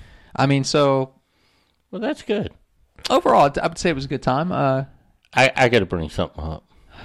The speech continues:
Speaker 2: Stop it. Your boy, your Kentucky boy, Randall.
Speaker 1: Mm.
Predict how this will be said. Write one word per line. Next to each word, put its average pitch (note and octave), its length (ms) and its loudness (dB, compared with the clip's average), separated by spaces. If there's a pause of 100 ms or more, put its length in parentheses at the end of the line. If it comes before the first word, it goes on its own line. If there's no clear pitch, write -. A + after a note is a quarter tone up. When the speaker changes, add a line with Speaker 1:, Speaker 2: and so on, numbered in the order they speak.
(920)
Speaker 2:
Stop - 580 -8
it. G#2+ 440 2 (880)
Your G2 140 -2
boy, F#2+ 480 0 (120)
your - 140 -14
Kentucky - 500 -6
boy, - 380 -12 (800)
Randall. G2+ 520 2 (640)
Speaker 1:
Mm. A#2+ 320 0